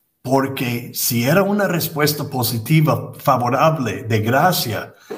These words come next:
Dios ciertamente hubiera respondido mandándonos lo que queríamos, todo lleno, todo positivo, todo fantástico. Y era el contrario.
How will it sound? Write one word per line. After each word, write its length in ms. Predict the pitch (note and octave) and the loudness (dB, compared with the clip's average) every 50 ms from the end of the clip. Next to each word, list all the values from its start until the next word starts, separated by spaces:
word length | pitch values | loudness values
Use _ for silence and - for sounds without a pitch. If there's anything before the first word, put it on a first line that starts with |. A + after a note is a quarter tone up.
| - - | -14 -12
Dios 560 | - A2 F#2 G2 A#2 C#3 D#3 E3 D#3 - - - | -12 -8 -2 2 4 4 4 4 4 2 2 2
ciertamente 1000 | - D#3+ D#3+ E3 - - - A#2+ A2 A2+ D3 F3 E3+ - - A2 F#2+ E2+ - - | 2 2 0 0 -2 -4 -4 -4 -2 0 0 0 0 0 -2 -6 -6 -6 -8 -6
hubiera 380 | - A2 A2 G#2+ B2 B2+ C3+ B2+ | -4 -2 -2 0 2 2 0 0
respondido 640 | A#2 A#2 G#2+ - - B2+ A2+ G#2 G2+ A2+ C3 C3 C3 | 0 0 -2 -2 0 0 0 0 0 0 0 2 2
mandándonos 800 | A#2 G#2 G2 G#2 G#2 G2+ A2 A2+ B2+ C#3+ C3+ C3+ A#2+ A2 G#2+ G#2 G#2 | 2 2 0 0 0 0 0 0 2 2 0 0 0 0 -2 -2 -2
lo 120 | G#2 - | -4 -6
que 180 | - G#2 G2+ - | -6 -8 -10 -8
queríamos, 640 | - G#2 G#2+ B2 C#3 D3 C3 G2 - - - - _ _ _ _ - - _ _ _ _ _ | -8 -6 -4 -2 0 0 0 -2 -2 -6 -8 -12 _ _ _ _ -20 -20 _ _ _ _ _
todo 260 | - C3 C#3+ - B2 | 0 2 2 2 2
lleno, 600 | A#2+ A#2 C3 C3+ C#3+ C#3+ - E2+ - - - - _ _ | 2 2 2 2 2 0 -2 -4 -6 -10 -14 -20 _ _
todo 300 | - - C#3 C#3 C#3 B2+ | -2 0 2 2 2 2
positivo, 640 | - - A2 G#2+ A#2 G#2+ G#2+ B2+ C3+ C#3+ - C#3+ - | 0 -2 -2 -2 -2 -2 0 2 2 2 2 0 -2
todo 220 | - A#2+ A#2+ A#2+ A2 | -2 0 0 0 0
fantástico. 540 | A#2+ A#2 G#2+ A2+ A2 G#2 G#2+ G2+ G2 - - - - _ _ | -2 -2 0 0 0 0 -2 -4 -8 -12 -14 -20 -20 _ _
Y 120 | - G#2+ | 0 0
era 100 | A2+ A#2 | 2 2
el 80 | A#2+ G2+ | 2 0
contrario. 680 | A2 A2 G2+ F#2 G2+ G2+ A#2 G#2+ G#2+ G2+ F#2+ - - | 0 0 0 0 0 2 2 2 0 -2 -4 -8 -10